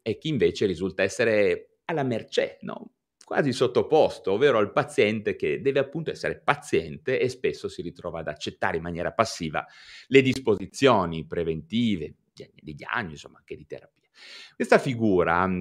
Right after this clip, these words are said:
questo ruolo del paziente che corre dal medico, no, nel momento del bisogno, ad attendere in maniera alle volte quasi indolente, no? Una terapia, una soluzione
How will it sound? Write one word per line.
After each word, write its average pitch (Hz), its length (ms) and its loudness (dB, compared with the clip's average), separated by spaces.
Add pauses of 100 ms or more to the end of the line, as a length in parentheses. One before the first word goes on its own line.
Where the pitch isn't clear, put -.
questo 104 640 4
ruolo 92 680 4
del 78 240 -6
paziente 90 640 -2
che - 220 -18
corre 92 440 0
dal 85 200 -4
medico, 92 420 -4
no, 87 120 -8
nel 90 160 -8
momento 87 420 -10
del 87 160 -8
bisogno, 87 640 -6
ad 78 120 -12
attendere 92 760 -2
in 82 60 -12
maniera 82 520 -8
alle - 960 -12
volte 117 320 -2
quasi 98 260 0
indolente, 95 640 -2
no? 92 80 -8
Una 98 160 -6
terapia, 95 420 0
una 85 120 -10
soluzione 107 840 -2